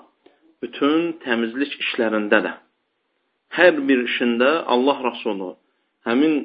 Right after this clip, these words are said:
yaxşı işləri sağla etməyi sevərdi. Hədisdə gələn fi şə'nihi kulli,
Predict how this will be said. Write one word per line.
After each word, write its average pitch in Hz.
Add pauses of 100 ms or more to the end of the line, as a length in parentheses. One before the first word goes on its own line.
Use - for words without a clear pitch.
(160)
yaxşı 123
işləri 104 (100)
sağla 127
etməyi 117 (600)
sevərdi. 104 (960)
Hədisdə 131
gələn 143 (720)
fi 120
şə'nihi 127
kulli, 135